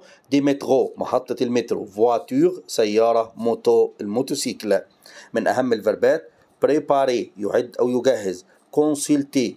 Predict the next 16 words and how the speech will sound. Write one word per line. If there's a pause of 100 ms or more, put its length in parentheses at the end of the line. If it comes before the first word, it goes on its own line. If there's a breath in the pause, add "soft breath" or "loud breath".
يستشير. (240 soft breath)
أورجانيزي،
ينظم. (240 soft breath)
ترافايي،
يعمل. (300 soft breath)
أفونسي،
يتقدم
بالعربية. (320 soft breath)
مارشي،
يمشي. (120)
تغني، (320 loud breath)
يلف
أو
يتجه
أو
يتحرك.